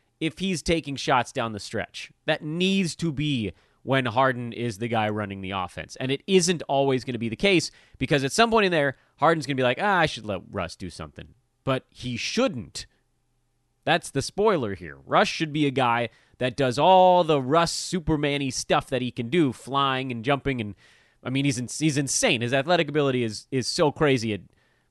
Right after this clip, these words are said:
he's one of the most, if not the most exciting player in the N B A to watch.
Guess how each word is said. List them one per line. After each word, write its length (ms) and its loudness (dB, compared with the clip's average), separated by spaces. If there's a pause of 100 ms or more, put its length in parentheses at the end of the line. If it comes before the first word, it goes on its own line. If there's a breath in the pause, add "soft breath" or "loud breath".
(600)
he's 380 -2
one 160 0
of 60 2
the 40 0
most, 280 0
if 120 -4
not 200 2
the 100 -2
most 240 -2
exciting 380 -2
player 220 2
in 100 -4
the 80 -4
N 100 -6
B 140 -6
A 40 -2
to 60 -4
watch. 380 2